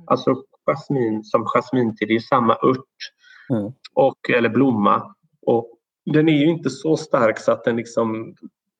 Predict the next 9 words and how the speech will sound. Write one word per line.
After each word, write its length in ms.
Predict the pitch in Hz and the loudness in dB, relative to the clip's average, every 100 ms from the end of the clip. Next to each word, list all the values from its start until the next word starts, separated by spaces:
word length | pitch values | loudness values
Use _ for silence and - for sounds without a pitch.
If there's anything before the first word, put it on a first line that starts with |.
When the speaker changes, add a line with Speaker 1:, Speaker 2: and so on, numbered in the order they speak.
| _ - | _ -2
Speaker 1:
tar 120 | 139 | 2
över 240 | 135 120 123 | 4 2 2
hela 260 | 127 120 | 0 0
rummet 400 | 120 107 95 113 | 0 -2 -4 -6
som 120 | - 127 | -4 -6
en 120 | 120 | -4
parfym 520 | 127 127 - 156 160 | -4 -4 -4 -2 0
gör. 280 | 123 104 98 - | 0 0 -6 -14
Speaker 2:
Nej. 140 | 113 | -20